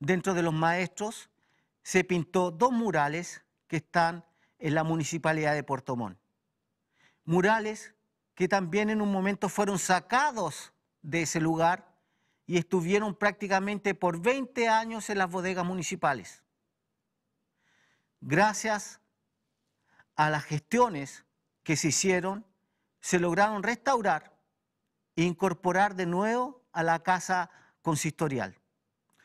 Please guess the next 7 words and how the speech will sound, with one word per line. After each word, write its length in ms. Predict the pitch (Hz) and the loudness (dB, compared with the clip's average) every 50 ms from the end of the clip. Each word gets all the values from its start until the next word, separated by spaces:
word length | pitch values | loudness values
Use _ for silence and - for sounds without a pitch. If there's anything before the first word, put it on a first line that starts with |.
| _ _ _ | _ _ _
Son 260 | - - - 185 185 | -6 -2 0 2 4
dos 140 | 175 254 262 | 4 4 4
murales 680 | 262 247 247 220 190 170 156 156 165 175 180 - - _ _ _ _ _ _ - | 4 2 0 2 2 2 0 0 -4 -8 -12 -14 -20 _ _ _ _ _ _ -4
en 120 | 180 185 185 | -2 0 2
los 160 | 196 185 - | 2 0 0
cuales, 480 | - 233 226 214 214 220 208 202 - | 2 2 2 2 2 -2 -6 -6 -8
eh, 440 | 151 117 175 165 170 170 160 - _ | -6 -2 0 0 0 0 -2 -6 _